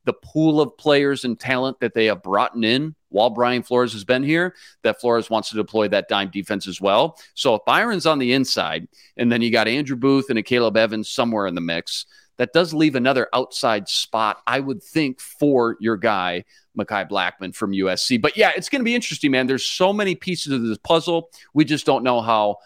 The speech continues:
Brian Flores is gonna put 'em all together. But we know he's got the pieces to put some sort of puzzle together. A lot of guys with versatility. I'm not saying Blackmon has to be a boundary corner, but he played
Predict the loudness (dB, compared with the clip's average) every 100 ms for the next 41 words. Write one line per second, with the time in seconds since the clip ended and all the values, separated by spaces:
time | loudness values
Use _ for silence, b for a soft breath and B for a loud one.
0 | b 0 2 0 -2 0 0 0 -4 -4
1 | -4 -2 -4 -2 -2 -2 -4 -4 -4 -2
2 | 0 0 0 2 2 2 -4 -6 -4 -2
3 | -4 -6 B B -16 -2 -2 0 2 0
4 | 0 0 0 0 -2 -2 -6 -2 -2 -2
5 | -6 -4 2 2 2 0 -2 -2 -4 -2
6 | -4 -2 -6 0 0 0 -4 -6 -2 2
7 | 0 0 -2 -2 0 0 0 -2 -4 -6
8 | -12 _ _ -2 -2 0 -2 0 2 2
9 | 0 -2 -4 -2 0 0 -2 b b b
10 | -2 0 -2 -2 2 2 2 -2